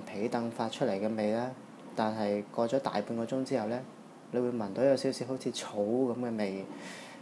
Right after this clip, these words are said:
噉啊，因為呢部車呢，裝咗一個叫做 Nano E 嘅離子製造機，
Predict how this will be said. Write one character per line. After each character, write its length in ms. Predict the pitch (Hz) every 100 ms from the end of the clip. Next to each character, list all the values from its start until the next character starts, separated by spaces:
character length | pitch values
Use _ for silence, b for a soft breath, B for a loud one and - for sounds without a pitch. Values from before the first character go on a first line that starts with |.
| B - -
噉 140 | 127 143
啊， 60 |
因 140 | 123 143
為 120 | 127
呢 100 | 127
部 160 | 120 107
車 320 | - 135 131
呢， 160 | 127 127 - - -
裝 320 | 147 139 135
咗 160 | 120 123
一 40 |
個 160 | - 113
叫 140 | 113
做 220 | 110 107
Nano 360 | 123 127 127 127
E 200 | 131 127
嘅 220 | 117 107 - - - -
離 200 | 113 101
子 160 | - 131
製 240 | 131 117
造 120 | 110 104
機， 300 | 131 139